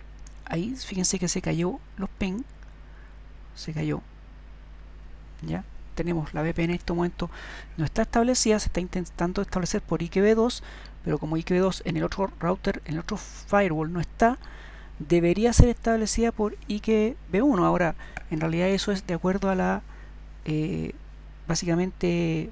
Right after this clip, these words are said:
material técnico, pero vamos a ver que acá apare-, aparentemente no vuelve,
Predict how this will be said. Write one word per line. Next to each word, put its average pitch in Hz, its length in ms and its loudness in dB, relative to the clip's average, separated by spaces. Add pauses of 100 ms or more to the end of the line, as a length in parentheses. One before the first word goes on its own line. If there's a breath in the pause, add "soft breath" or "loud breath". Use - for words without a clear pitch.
(260)
material 165 420 2
técnico, 208 800 4 (720)
pero 165 180 4
vamos 185 220 6
a 185 60 4
ver 196 120 2
que 196 140 0
acá 214 280 4 (640 loud breath)
apare-, 175 280 4
aparentemente 190 640 0
no 180 120 2
vuelve, 156 460 6